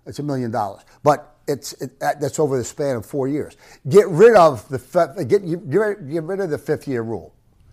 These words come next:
Get rid of that altogether. So you're only playing four years. That's it. That's what that, that, that'd be what's going on. Uh, th-, there needs to, if, if you, now then if you want to transfer, you give up whatever money you were supposed to get at that particular time. Uh,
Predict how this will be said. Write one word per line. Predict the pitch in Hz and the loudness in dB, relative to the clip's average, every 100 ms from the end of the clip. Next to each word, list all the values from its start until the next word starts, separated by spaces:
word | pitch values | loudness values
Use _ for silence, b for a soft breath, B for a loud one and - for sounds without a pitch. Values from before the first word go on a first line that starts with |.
| - | -6
Get | 165 | 0
rid | 185 | 2
of | 190 | 2
that | 175 | 4
altogether. | 160 151 135 127 92 - b b b | 4 2 -2 -4 -6 -10 b b b
So | 135 | -2
you're | 175 | 0
only | 202 | 0
playing | - 185 160 | 2 2 2
four | - 170 | 0 0
years. | 156 147 113 | 2 0 0
That's | 139 - | -2 -2
it. | 117 - _ _ _ _ _ _ _ _ _ _ | -10 -12 _ _ _ _ _ _ _ _ _ _
That's | 131 135 | -8 -4
what | 180 135 | -2 -2
that, | 139 - - | -6 -12 -16
that, | 156 - - | -12 -12 -6
that'd | 135 160 151 | 0 2 2
be | |
what's | 160 151 - | 0 0 -2
going | 139 131 120 | -2 -2 -2
on. | 101 - B B B | -6 -8 B B B
Uh, | 139 135 139 131 | 2 4 2 0
th-, | 127 - | -12 -10
there | 147 156 | -2 -2
needs | 147 202 196 - | 0 -4 -6 -8
to, | 214 | -8
if, | 170 127 | -6 -8
if | - 151 | -8 -8
you, | 170 202 | -6 -6
now | 208 170 98 - | -2 0 0 -2
then | 135 220 | -2 0
if | - | -2
you | 202 | -2
want | 175 | -2
to | 151 | -4
transfer, | - 196 220 151 - 107 117 _ _ _ _ _ _ _ _ _ _ _ - | -6 -4 -4 -4 -8 -10 -10 _ _ _ _ _ _ _ _ _ _ _ -6
you | 147 | -4
give | 131 170 147 | 2 4 6
up | 170 170 | 6 4
whatever | 160 165 151 | 2 2 2
money | 151 147 | -2 -2
you | 139 | -4
were | 123 | -4
supposed | - 117 135 120 | -8 -6 -6 -4
to | |
get | 110 113 | -8 -4
at | |
that | 117 110 | -4 -6
particular | - 123 98 98 | -8 -12 -10 -14
time. | 104 92 - _ _ _ _ b b b | -14 -16 -20 _ _ _ _ b b b
Uh, | 135 143 135 | 0 2 2